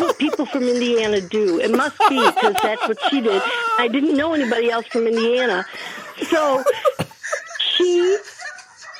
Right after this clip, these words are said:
uh, we were at a restaurant. We were at a Mexican restaurant. And she spit sangria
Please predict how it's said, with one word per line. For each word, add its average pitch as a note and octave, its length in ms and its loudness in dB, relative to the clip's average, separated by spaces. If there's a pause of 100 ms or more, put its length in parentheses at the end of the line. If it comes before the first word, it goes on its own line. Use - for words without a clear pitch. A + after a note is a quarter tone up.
(280)
uh, C#4+ 80 2
we F4+ 200 4
were F#4+ 200 2
at D#4+ 300 2
a B3 40 -6
restaurant. C#4+ 500 0
We C4 120 2
were C#4+ 80 2
at B3+ 140 2
a - 20 0
Mexican D4+ 640 0
restaurant. B3+ 680 0 (720)
And C4+ 540 2 (260)
she D4+ 140 2 (580)
spit F4+ 300 2 (320)
sangria B3+ 760 2